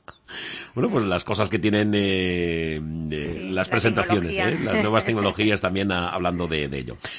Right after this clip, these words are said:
Speaker 1: Bueno, pues el I treinta a partir de mañana también se puede probar, es decir, que habrá una lista para, para poder reservar la prueba.
Speaker 2: Sí, sí, sí. A partir de mañana, eh, empezamos la jornada de pruebas.
Speaker 1: Mm.
Speaker 2: Todo el que quiera se puede apuntar, sí, claro, por supuesto.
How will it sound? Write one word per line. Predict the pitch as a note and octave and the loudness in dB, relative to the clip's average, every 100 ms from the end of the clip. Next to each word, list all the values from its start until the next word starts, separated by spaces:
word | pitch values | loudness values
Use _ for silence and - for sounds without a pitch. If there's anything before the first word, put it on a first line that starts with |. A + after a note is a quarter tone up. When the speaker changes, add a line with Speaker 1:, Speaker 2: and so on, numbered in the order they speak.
| - | 0
Speaker 1:
Bueno, | F3+ | 2
pues | F#3+ E3+ - - | 6 4 4 4
el | D#3+ | 4
I | F#3+ | 4
treinta | - F#3+ D3 B2+ B2+ | 4 4 4 6 6
a | |
partir | C#3 C#3+ F3+ | 6 6 6
de | F3+ | 6
mañana | E3 F3+ F#3+ | 4 4 4
también | D#3 F3+ | 4 4
se | F3+ C3 | 4 0
puede | - E3+ F3+ | 2 2 4
probar, | F#3 C3+ F#3+ | 4 6 6
es | A#2+ | 4
decir, | A2+ C#3 | 2 0
que | B2 | 0
habrá | A#2 C#3+ | 2 4
una | D#3 C3+ | 4 4
lista | D3+ - C3 | 4 4 4
para, | B2 A#2 G2+ - - | 6 6 4 -4 0
para | A2 | 2
poder | A2 D3 | 4 4
reservar | C#3 B2+ C3 C#3 | 2 2 4 4
la | |
prueba. | G3 F#3 - - - - - _ - | 4 4 0 -8 -20 -20 -20 _ -8
Speaker 2:
Sí, | G#3+ | -6
sí, | A3+ G#3 - | -4 -6 -6
sí. | F#3+ F#3+ - | -10 -10 -14
A | |
partir | - F3+ F#3 F#3 | -14 -10 -8 -6
de | |
mañana, | F#3+ G3 A3+ A#3+ C#4 C#4+ C#4+ A3 | -6 -6 -6 -4 -4 -6 -8 -10
eh, | F#3+ | -10
empezamos | F#3 F3+ F#3 F3+ | -10 -10 -8 -8
la | F3+ | -6
jornada | F#3 F#3 F3+ | -6 -6 -6
de | F3 | -6
pruebas. | E3 D#3 D3+ D#3 - - | -8 -8 -8 -12 -18 -10
Speaker 1:
Mm. | G#2+ G#2 G#3 _ _ - - - | -6 -4 -6 _ _ -20 -14 -10
Speaker 2:
Todo | F#3+ | -8
el | F3 | -6
que | F3 E3+ | -8 -8
quiera | F3+ F3+ F#3+ | -6 -4 -4
se | F3+ | -6
puede | E3+ E3 | -6 -6
apuntar, | D#3 D#3 F3 D#3 - | -6 -12 -12 -14 -14
sí, | D#3+ D#3+ | -20 -16
claro, | D#3 D#3+ | -16 -16
por | F3 | -18
supuesto. | - E3+ - | -18 -18 -18